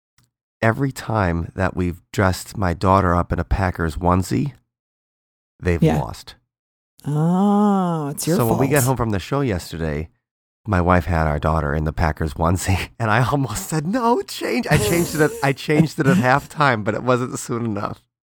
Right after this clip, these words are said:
Speaker 1: So I
Speaker 2: Oh.
Speaker 1: apologize that we are not. But I tell you what, I would love to do a show sometime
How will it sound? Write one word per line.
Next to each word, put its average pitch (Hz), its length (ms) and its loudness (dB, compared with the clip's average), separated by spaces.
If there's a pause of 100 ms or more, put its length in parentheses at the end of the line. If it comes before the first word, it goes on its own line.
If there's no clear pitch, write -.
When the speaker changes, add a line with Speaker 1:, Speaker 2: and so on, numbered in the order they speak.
(220)
Speaker 1:
So 143 80 -2
I 156 600 2
Speaker 2:
Oh. 127 100 0
Speaker 1:
apologize 107 600 -4
that 90 120 -8
we 101 140 -4
are 98 80 -2
not. 92 160 -6 (520)
But 139 120 4
I 135 60 2
tell 170 180 -2
you 160 80 0
what, 156 160 4
I 110 120 4
would 113 200 0
love 123 200 4
to - 60 -6
do 120 120 2
a 107 40 2
show 107 260 0
sometime 82 520 -4